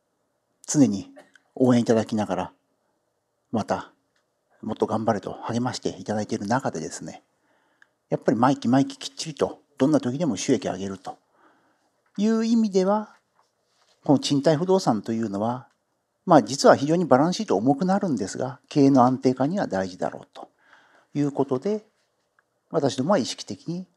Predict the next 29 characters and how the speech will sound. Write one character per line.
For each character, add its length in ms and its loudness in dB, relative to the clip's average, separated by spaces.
こ 140 -6
れ 100 -2
ら 120 -6
を 240 -10
資 100 -10
産 160 -6
と 100 -16
し 60 -12
て 80 -8
持 100 -8
っ 40 -14
て 100 -18
お 20 -14
り 80 -20
ま 120 -20
す。 180 -18
で、 280 4
さ 160 2
ら 100 6
に 100 4
安 160 2
定 120 -2
化 160 0
を 40 -6
図 140 -4
る 80 -8
た 120 -12
め 100 -14
に、 140 -18